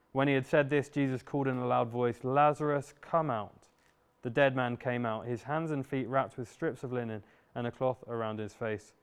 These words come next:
See, Jesus in what he does through his whole interaction with, with Lazarus reveals something more of who he is.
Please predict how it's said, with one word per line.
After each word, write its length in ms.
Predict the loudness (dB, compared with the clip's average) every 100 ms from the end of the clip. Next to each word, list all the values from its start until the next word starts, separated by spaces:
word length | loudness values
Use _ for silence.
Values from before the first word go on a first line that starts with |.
| _ _ _ _ _ _ _ _ _ _ _ _ _ _ _ _
See, 300 | 0 4 4 0 -14 _ _ _ _
Jesus 480 | 0 2 4 4 2
in 160 | 2 2
what 200 | 0 0
he 120 | -2
does 420 | 2 4 4 0 -12 _ _
through 160 | 2 4
his 120 | 4
whole 240 | 4 4
interaction 800 | 2 0 0 0 -2 -8 -6 -6 -10 _ -6
with, 380 | 0 0 0 -6 _
with 200 | -2 0
Lazarus 480 | 4 2 2 -2 -6 _ _
reveals 400 | -4 0 0 0
something 520 | -2 -4 -2 -4 -2
more 360 | 0 0 0 -2
of 160 | -6 -4
who 220 | 0 2
he 180 | 2 2
is. 340 | -2 -6 -18